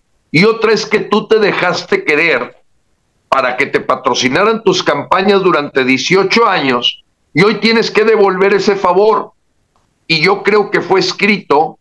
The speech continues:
en Badiraguato la estrategia de los abrazos. Siempre he pensado que eso es de la mano de alguien, de un cartel,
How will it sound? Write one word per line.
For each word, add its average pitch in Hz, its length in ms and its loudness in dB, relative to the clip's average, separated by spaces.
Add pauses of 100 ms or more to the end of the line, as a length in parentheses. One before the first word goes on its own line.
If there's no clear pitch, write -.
en 127 180 0
Badiraguato 127 1040 0 (300)
la 131 140 2
estrategia 139 760 -2
de 139 100 0
los 117 240 0
abrazos. 104 600 -2 (120)
Siempre 208 520 0
he 196 40 -6
pensado 185 760 0 (380)
que 180 200 2
eso 196 300 2
es 185 340 0
de 156 180 0
la 143 140 0
mano 170 600 -2 (520)
de 139 260 0
alguien, 165 520 0
de 175 80 4
un 214 100 2
cartel, 190 720 -2